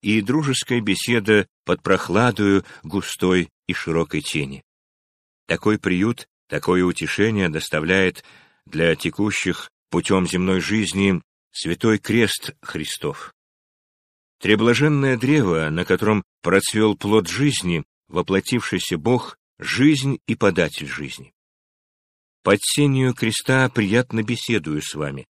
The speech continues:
Выслушайте следующую священную повесть.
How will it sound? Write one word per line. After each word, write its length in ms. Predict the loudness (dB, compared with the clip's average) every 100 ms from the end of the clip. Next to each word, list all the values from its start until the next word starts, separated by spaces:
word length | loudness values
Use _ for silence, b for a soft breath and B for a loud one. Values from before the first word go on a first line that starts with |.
| _ -4
Выслушайте 1000 | 0 0 0 -2 -2 -2 0 0 0 -2
следующую 840 | -8 -2 0 2 0 0 -2 0 -2
священную 800 | -2 -2 -2 -2 0 0 -2 0
повесть. 440 | -4 -4 -14